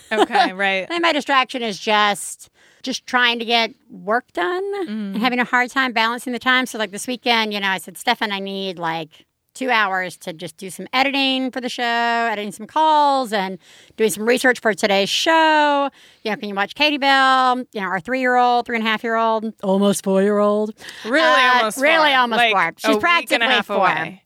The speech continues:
Speaker 2: And he's like, "Sure." And I don't know if this happens to you, but, like, I don't, I, I don't have an office. I'm, like, sitting on the couch,
Speaker 1: Mm-hmm.
Speaker 2: right? And, like, <laughs> suddenly Katie Bell always just kinda wanders in.
Speaker 1: Right, yeah.
Speaker 2: And I don't know where the fuck Stefan is. Like, he's
Speaker 1: Right.
Speaker 2: just not the ki-, or I'll see them playing, and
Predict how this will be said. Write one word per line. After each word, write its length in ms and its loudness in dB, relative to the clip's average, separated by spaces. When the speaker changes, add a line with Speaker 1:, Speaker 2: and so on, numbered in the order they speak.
Speaker 2:
And 120 0
he's 100 -2
like, 160 2
"Sure." 680 0
And 60 -10
I 40 0
don't 120 0
know 80 0
if 60 -4
this 260 -6
happens 380 0
to 80 -6
you, 240 -2
but, 140 0
like, 360 0
I 80 -2
don't, 140 0
I, 220 0
I 80 2
don't 140 2
have 100 2
an 80 -2
office. 400 -4
I'm, 200 -2
like, 160 2
sitting 200 -2
on 60 -2
the 80 -8
couch, 420 -4
Speaker 1:
Mm-hmm. 200 -10
Speaker 2:
right? 260 2
And, 140 -4
like, 300 2
<laughs> 420 -14
suddenly 320 0
Katie 180 0
Bell 120 4
always 180 2
just 140 -10
kinda 220 0
wanders 460 -4
in. 80 -6
Speaker 1:
Right, 500 0
yeah. 220 -4
Speaker 2:
And 80 -2
I 80 0
don't 80 0
know 140 -2
where 260 -2
the 100 -2
fuck 220 -2
Stefan 400 -4
is. 260 -2
Like, 80 -2
he's 120 4
Speaker 1:
Right. 60 -2
Speaker 2:
just 180 -2
not 360 0
the 80 -10
ki-, 180 -12
or 400 2
I'll 120 4
see 140 0
them 160 2
playing, 480 2
and 80 -12